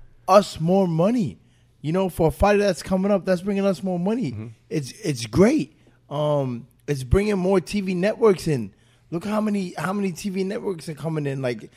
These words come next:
Speaker 1: out of nowhere, uh, giving up crazy money to the fighters, which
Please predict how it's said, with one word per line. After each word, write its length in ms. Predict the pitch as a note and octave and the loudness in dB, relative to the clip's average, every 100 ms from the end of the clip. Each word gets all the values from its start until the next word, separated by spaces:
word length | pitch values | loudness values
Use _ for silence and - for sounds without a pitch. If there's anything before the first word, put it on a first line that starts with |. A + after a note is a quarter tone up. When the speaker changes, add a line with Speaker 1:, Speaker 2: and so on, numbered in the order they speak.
| _ _ _ - | _ _ _ -4
Speaker 1:
out 140 | D#3+ | -2
of 120 | E3 | 0
nowhere, 580 | C3+ E3 G#3 F3+ B2 F2+ _ _ _ - | -2 0 2 2 2 -6 _ _ _ -8
uh, 40 | C#3+ C#3 D3 E3+ C3 | -6 -6 -8 -12 -6
giving 280 | C#3 D#3+ F3 | -4 -4 -2
up 240 | E3+ C#3 | -4 -6
crazy 420 | - - F3+ D#3 D#3 | -16 -6 -6 -6 -8
money 360 | D#3+ F3 D3 - - _ _ | -8 -8 -10 -14 -20 _ _
to 360 | A3 G#3+ F#3+ - | -2 -2 -2 -6
the 80 | E3+ | -10
fighters, 420 | - G#3 G#3 F3+ | 2 4 6 4
which 280 | F3 G#3 - | 2 2 -2